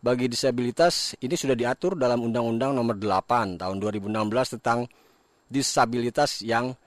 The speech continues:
selanjutnya diturunkan dalam bentuk, eh, Permen Ristek Dikti Nomor empat puluh enam Tahun dua ribu tujuh belas tentang pendidikan khusus dan pendidikan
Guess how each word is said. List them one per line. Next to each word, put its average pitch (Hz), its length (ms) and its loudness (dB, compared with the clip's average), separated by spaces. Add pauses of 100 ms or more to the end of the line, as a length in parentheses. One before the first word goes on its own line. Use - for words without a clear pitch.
(300)
selanjutnya 143 480 2
diturunkan 156 480 2
dalam 135 320 4
bentuk, 151 240 -4 (480)
eh, 131 480 2 (240)
Permen 139 1040 0
Ristek 131 560 -2
Dikti 113 640 -4 (480)
Nomor 107 320 0
empat 117 240 0
puluh 131 160 0
enam 95 160 0 (240)
Tahun 101 160 0
dua 107 160 0
ribu 110 160 -4
tujuh 117 240 -4
belas 110 320 -2
tentang 113 320 -2
pendidikan 113 400 -2
khusus 113 240 -8
dan 127 160 -2
pendidikan 120 560 -2